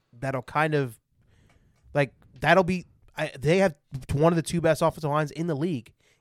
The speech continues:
It's them and the Eagles have the two best offensive lines. That's something that the defensive line for the Bengals has not faced an offensive line that good. As much as they've been able to stop the run and stuff like that,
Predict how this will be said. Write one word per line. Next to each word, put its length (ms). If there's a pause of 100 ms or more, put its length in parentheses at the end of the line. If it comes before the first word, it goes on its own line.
It's 160
them 160
and 80
the 100
Eagles 280
have 80
the 80
two 140
best 200
offensive 360
lines. 360 (560)
That's 180
something 360
that 260 (580)
the 120
defensive 480
line 180
for 100
the 80
Bengals 360
has 160
not 180
faced 300
an 40
offensive 300
line 160
that 220
good. 200 (840)
As 180
much 200
as 60
they've 180
been 140
able 280
to 240
stop 300
the 80
run 180
and 80
stuff 180
like 180
that, 280